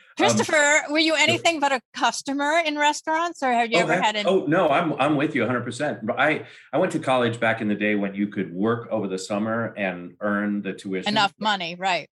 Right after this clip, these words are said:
Speaker 1: Right. So, so, you know, I had a goal, right? I had to make my six thousand dollars or whatever over the summer. And I did it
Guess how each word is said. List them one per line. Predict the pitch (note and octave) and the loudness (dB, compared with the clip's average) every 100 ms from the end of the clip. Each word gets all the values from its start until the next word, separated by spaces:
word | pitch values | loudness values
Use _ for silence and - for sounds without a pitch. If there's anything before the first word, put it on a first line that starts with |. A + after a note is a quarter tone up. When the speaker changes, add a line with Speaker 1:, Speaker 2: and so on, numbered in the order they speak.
| _ | _
Speaker 1:
Right. | G#2+ G2+ D#2+ | -2 0 -2
So, | - G#2 F#2 F#2 | -4 -2 0 -4
so, | F#2+ G#2+ G2 F2+ | -4 -2 0 -2
you | G#2 | -4
know, | F#2 | -2
I | F#2+ | -2
had | G2+ F2+ | -2 -2
a | |
goal, | D#2+ G2+ G2+ - | -2 0 0 -2
right? | D#2+ E2+ | -4 -2
I | E2+ | -2
had | F#2 | -4
to | E2 | -6
make | F2 E2+ | -10 -12
my | F2 | -14
six | - - | -14 -14
thousand | - E2 D#2+ | -8 -8 -8
dollars | D#2+ D#2+ D#2+ E2 | -8 -6 -8 -12
or | |
whatever | E2 D#2+ D#2 E2 - - _ | -10 -8 -8 -10 -14 -20 _
over | G2 F2+ | -4 -2
the | E2 | -4
summer. | D#2+ G#2 F#2 D2 C#2+ G2 | -4 -2 -2 -6 -10 -6
And | F#2 | -4
I | E2+ | -4
did | E2 G2 | -4 -2
it | F#2 - | -2 -6